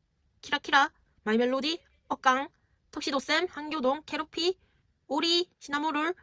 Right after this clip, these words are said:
폼폼프린, 배치마루, 포차코, 크로미, 코기뮴, 위시미멜, 그리고 아, 모르는 애 한 명이 들어있다고 하는데요. 하나, 둘, 셋, 넷, 사, 사, 십육.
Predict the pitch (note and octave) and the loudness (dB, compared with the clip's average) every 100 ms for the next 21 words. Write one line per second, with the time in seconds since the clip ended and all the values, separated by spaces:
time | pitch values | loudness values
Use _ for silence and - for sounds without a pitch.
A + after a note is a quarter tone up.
0 | _ _ _ - D#4 E4 D#4 C4+ E4 F4+ | _ _ _ -10 -4 -2 -2 -2 -2 -4
1 | - _ _ _ B3 A#3+ C4 A#3 E4+ - | -10 _ _ _ -4 -2 0 2 0 -2
2 | _ B3 C#4+ - E4 - C4+ C4+ E4 F#4 | _ -6 -6 -4 -6 -4 -4 -2 -2 -4
3 | _ - G4 D#4 B3+ E4+ C5 _ _ _ | _ 4 6 6 2 2 -2 _ _ _
4 | _ _ - B3+ C#4+ A#3 F3 - _ - | _ _ -6 -2 2 2 2 -4 _ -4
5 | A#3+ E4+ - _ _ _ _ _ _ _ | 0 0 -2 _ _ _ _ _ _ _
6 | - - G#3+ B3 C4+ B3 B3 C4+ A3+ G#3 | -10 0 2 4 2 0 -2 0 2 2
7 | G3+ G#3 F#3 F#3 G3 F3 A#3+ F3 G3+ F#3+ | 2 2 -2 -4 -4 -4 -4 -6 -8 -6
8 | F3 G3+ G3+ F3 - _ _ - G3 G3 | -6 -6 -6 -6 -10 _ _ -8 -2 -2
9 | G3 G3 G3+ C4 B3+ G#3+ | 0 -2 0 2 2 0